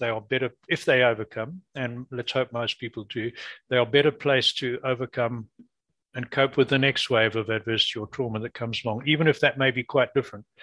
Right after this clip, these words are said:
And I've certainly found that in, in my life, and I've had some, a very interesting life, but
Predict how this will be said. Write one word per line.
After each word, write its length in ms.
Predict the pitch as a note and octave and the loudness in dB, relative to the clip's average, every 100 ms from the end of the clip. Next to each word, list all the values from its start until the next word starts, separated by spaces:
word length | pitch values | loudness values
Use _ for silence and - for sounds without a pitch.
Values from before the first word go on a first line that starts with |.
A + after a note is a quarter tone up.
| - - - - - | -16 -12 -14 -8 -2
And 140 | B2+ | 2
I've 140 | B2+ | 6
certainly 340 | - D#3+ C#3 B2+ | 6 6 2 -2
found 320 | - C3 C3 | 0 -2 0
that 140 | B2 | 0
in, 240 | A#2 A#2 B2 | 0 -4 -8
in 220 | A#2 A2 | -8 -4
my 180 | A2+ A#2+ | 2 2
life, 260 | A2 G2+ - | 2 0 -4
and 120 | A#2+ G#2+ | -6 -6
I've 140 | G#2 | -4
had 160 | B2 - | -6 -6
some, 160 | A#2+ | -8
a 60 | G#2 | -6
very 180 | - A2+ | -2 -2
interesting 480 | A2 - B2 - A2 | -2 -4 -6 -6 -8
life, 220 | A2+ G2+ | -6 -6
but 100 | - | -10